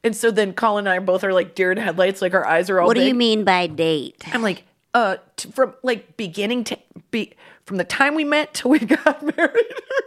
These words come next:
Speaker 1: like, what we actually think we were dating and then ended up married." And he was like, "What?" And I go, "Finn, you, we got married in October and you were born in February." And he goes, "What?"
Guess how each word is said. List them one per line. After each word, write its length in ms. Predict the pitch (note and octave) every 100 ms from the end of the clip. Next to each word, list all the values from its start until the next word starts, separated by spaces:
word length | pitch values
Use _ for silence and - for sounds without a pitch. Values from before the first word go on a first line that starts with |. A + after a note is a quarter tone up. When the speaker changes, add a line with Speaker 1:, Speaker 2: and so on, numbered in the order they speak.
| G4 E4
Speaker 1:
like, 200 | - - C4 A#3 - -
what 340 | - A#3 B3 B3
we 320 | B3+ A3 - -
actually 400 | A3 A3+ - G#3+
think 220 | A3 F#3+
we 100 | F#3+
were 140 | F#3 E3+
dating 580 | - G#3+ G#3+ F#3+ E3 F3+
and 220 | F#3+ F3+
then 140 | E3+ -
ended 260 | G3 F3+ F3+
up 140 | E3+
married." 300 | F3+ E3+ E3
And 80 | E3+
he 60 |
was 120 | E3+ D#3
like, 240 | E3 - _ _ _ _ _ _ _
"What?" 360 | D3 D4+ - - _ _ - _
And 140 | C#4 C#4
I 100 | C4
go, 140 | C4
"Finn, 520 | - F4+ A4 B3 F#3+ - _ _
you, 300 | A#3 D4+ - - - - _ _ _ _ _ -
we 100 | C#4+
got 340 | C#4 - -
married 440 | F3 B3 D4+ F4 C#4
in 120 | B3
October 520 | G3+ - B3+ A3+ G3
and 180 | - G#3
you 160 | G3+ A#3+
were 100 | A3+
born 280 | F#3 G3+
in 100 | F#3+
February." 720 | F3+ F3 D3+ - G2+ - G3 _
And 100 | G3
he 80 | F#3+
goes, 320 | F3 D3+ - _ _ _ _ _ _ _
"What?" 420 | - F3+ F#4+ C#5